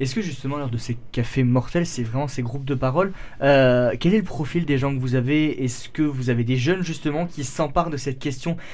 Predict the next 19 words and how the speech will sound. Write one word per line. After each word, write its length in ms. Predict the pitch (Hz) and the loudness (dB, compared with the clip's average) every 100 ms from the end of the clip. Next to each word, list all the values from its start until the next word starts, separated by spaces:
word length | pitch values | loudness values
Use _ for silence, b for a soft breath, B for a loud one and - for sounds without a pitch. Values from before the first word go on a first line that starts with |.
| B | B
et 80 | 131 | -6
qui 140 | - | -4
disent : « 160 | 135 135 | -4 0
Ben 120 | 131 | 0
voilà, 340 | 123 143 151 - | 2 2 0 -2
il 120 | 127 | -8
faudrait 420 | - 147 139 147 | -4 -2 0 0
que 320 | 143 147 135 127 | 2 2 4 4
je 140 | 127 | 2
mette 160 | 135 131 | 0 0
des 100 | 123 | -2
choses 220 | 143 131 | -2 -2
en 60 | |
place 280 | 123 143 135 b b b | 2 0 0 b b b
si 200 | - 160 | -6 -2
ça 180 | 131 143 | 2 4
arrive ? » 260 | 165 196 127 | 4 0 -2
Parce 180 | 139 - | -4 2
que 200 | 156 | 0